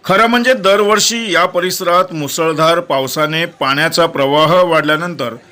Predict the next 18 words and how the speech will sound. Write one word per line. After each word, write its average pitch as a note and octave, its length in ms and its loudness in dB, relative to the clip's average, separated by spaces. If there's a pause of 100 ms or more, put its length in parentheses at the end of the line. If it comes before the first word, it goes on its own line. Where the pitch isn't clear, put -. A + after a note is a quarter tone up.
(300)
पूरजन्य G#3+ 560 2 (100)
परिस्थिती F3+ 420 -2
निर्माण D#3 340 -2
होत D3+ 180 -4
असते A#2 320 -4 (400)
व D#3+ 140 2
रस्ता E3 460 2 (240)
पूर्णपणे G3+ 520 0 (160)
पाण्याखाली F3 460 0
जात D#3 200 -2
असतो. A#2 300 -8 (880)
येथील D3+ 340 0 (100)
नागरिकांना E3+ 720 0
मुख्य E3+ 460 -2
बाजारपेठ E3+ 580 0
असलेल्या F3 380 0 (140)
खानिवलीकडे G3 760 -2
जाण्यासाठी E3 520 2